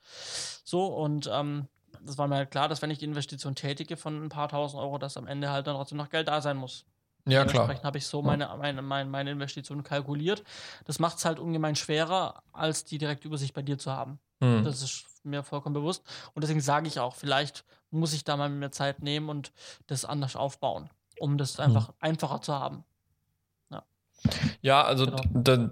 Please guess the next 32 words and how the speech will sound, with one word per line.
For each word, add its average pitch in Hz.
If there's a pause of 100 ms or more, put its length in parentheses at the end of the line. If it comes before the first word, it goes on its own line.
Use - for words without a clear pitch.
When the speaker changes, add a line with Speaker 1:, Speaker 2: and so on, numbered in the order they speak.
Speaker 2:
das, 127
was 127
du 131
sagst 123
jetzt 123
mit 117
der 110
Übersicht, 117
das -
war 110
halt 107
mir 113
ein 113
ganz 110
wichtiger 110
Punkt. 147 (420)
Ähm, 107 (100)
aber 113
es 117
gibt 135
ja 123
auch -
unterschiedliche 127
Typen. 160
Also 110
mich 123
würd's 127
total 123
interessieren, 120
was 113
auch, -
äh, 110